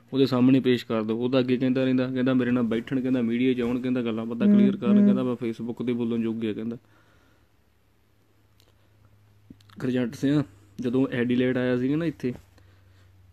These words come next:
ਜਿੱਥੇ ਉਹਦੀਆਂ, ਉਹ interview ਸੀਗੀ, ਉੱਥੇ ਤੂੰ ਵੀ ਗਿਆ ਸੀਗਾ। ਤੂੰ ਉਹਨੂੰ ਕਿਹਾ ਸੀਗਾ ਜਾ ਕੇ ਵੀ, "ਮੈਂ ਤੇਰੇ ਨਾਲ ਗੱਲ ਕਰਨੀ ਆ, ਵੀ ਮੈਂ ਗੁਰਜੰਟ ਸਿੰਘ ਆ,"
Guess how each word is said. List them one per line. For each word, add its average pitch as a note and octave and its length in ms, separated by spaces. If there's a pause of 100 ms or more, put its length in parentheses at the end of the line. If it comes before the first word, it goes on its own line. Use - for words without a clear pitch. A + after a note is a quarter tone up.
(360)
ਜਿੱਥੇ C3+ 500
ਉਹਦੀਆਂ, C3 400 (640)
ਉਹ B2 220
interview B2+ 400
ਸੀਗੀ, B2+ 280 (640)
ਉੱਥੇ B2+ 200
ਤੂੰ C3+ 160
ਵੀ D#3+ 160
ਗਿਆ A#2 160
ਸੀਗਾ। A2 260 (1600)
ਤੂੰ C3 160
ਉਹਨੂੰ C#3+ 160
ਕਿਹਾ C#3 240
ਸੀਗਾ C#3+ 280
ਜਾ B2+ 160
ਕੇ C3 100
ਵੀ, C3+ 100
"ਮੈਂ C3 120
ਤੇਰੇ B2+ 140
ਨਾਲ B2+ 140
ਗੱਲ A#2 200
ਕਰਨੀ G#2+ 400
ਆ, - 40 (1120)
ਵੀ C3 60
ਮੈਂ B2 140
ਗੁਰਜੰਟ A#2 380
ਸਿੰਘ B2+ 300
ਆ," A2+ 100